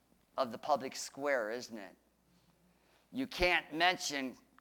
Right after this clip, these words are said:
God's name in the public schools. You can't mention God's name in, uh, government buildings or things like that. It's, God's name is being taken out.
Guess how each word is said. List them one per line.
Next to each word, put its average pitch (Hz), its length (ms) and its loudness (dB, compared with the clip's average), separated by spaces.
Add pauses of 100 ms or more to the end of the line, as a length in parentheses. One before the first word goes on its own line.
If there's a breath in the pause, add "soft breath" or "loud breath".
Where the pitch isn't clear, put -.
God's 143 460 6
name 135 340 0
in 131 100 -2
the 120 80 -2
public 120 420 -2
schools. 104 640 -8
You 123 120 -12
can't 170 360 0
mention 151 480 0
God's 147 460 4
name 139 400 -2
in, 123 180 -4 (600 soft breath)
uh, 113 380 4 (580)
government 147 500 2
buildings 127 500 -2
or 127 320 -2 (100)
things 160 320 -2
like 139 180 -4
that. 131 260 2
It's, 147 200 -4 (180)
God's 175 480 6
name 151 520 2
is 131 160 -6
being 143 340 -2
taken 135 500 -4
out. 123 420 -2